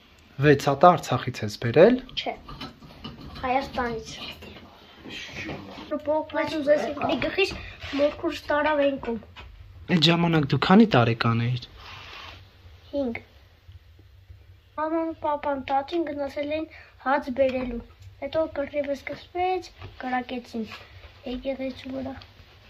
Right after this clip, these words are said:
Speaker 2: Եկեղեցում էինք, հետո եկեղեցու վրա խփին, գնացինք մի հատ մութ տեղ, եկեղեցու մեջ։ Սկզբից միշտ գնացինք տնից, այդ շենքի պատվալ։ Հետո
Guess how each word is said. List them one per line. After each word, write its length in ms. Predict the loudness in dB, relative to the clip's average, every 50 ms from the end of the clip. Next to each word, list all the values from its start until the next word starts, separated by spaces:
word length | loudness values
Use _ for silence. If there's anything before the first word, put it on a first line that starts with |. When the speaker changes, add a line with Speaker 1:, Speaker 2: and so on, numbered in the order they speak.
| -20 -20 -20 -20 -20 -20 -18 -14 -10
Speaker 2:
Եկեղեցում 760 | -8 -8 -8 -6 -4 -2 2 4 4 4 2 0 -8 -8 -8
էինք, 460 | -8 -6 -6 -4 -2 -2 -4 -4 -8 -14 -16 -20 -20 -20 _ _
հետո 280 | -8 -6 -2 0 -2 -2 -2 -2
եկեղեցու 640 | 0 0 0 0 0 -2 -4 -4 -4 -6 -6 -4 -2
վրա 180 | -2 -2 -2
խփին, 440 | -4 -8 -16 -12 -8 -6 -4 -2 -2
գնացինք 520 | -2 -4 -4 -6 -8 -8 -10 -12 -14 -14 -10
մի 140 | -6 -6
հատ 280 | -6 -6 -8 -12 -20 -20 -20 -20 -20 -20 -20 -20 -18 -10
մութ 300 | -8 -8 -8 -8 -10 -18 -18
տեղ, 220 | -14 -14 -14 -14 -14 -16 _ _ -20 _ -12
եկեղեցու 640 | -10 -10 -8 -8 -8 -8 -8 -10 -12 -12 -12 -10
մեջ։ 240 | -10 -10 -10 -12 -14 -16 -14 -14 -12 -12 -14 -16 -18 -20
Սկզբից 540 | -20 -18 -10 -6 -4 -2 -2 0 -2 -2 -2
միշտ 240 | -4 -6 -6 -8 -8
գնացինք 560 | -8 -6 -4 -2 -2 -2 -2 -2 -2 -2 -4 -8 -10
տնից, 460 | -6 -4 -2 0 0 0 0 -2 -4 -8 -14 -16 -16 -16 -16 -16 -16 -14 -10 -8 -8
այդ 220 | -8 -8 -8 -6
շենքի 400 | -2 0 0 0 0 0 0 0
պատվալ։ 540 | 2 4 4 4 4 2 0 -4 -6 -6 -8 -12 -18 -20 -20 -16 -6 0
Հետո 260 | 0 2 4 4 4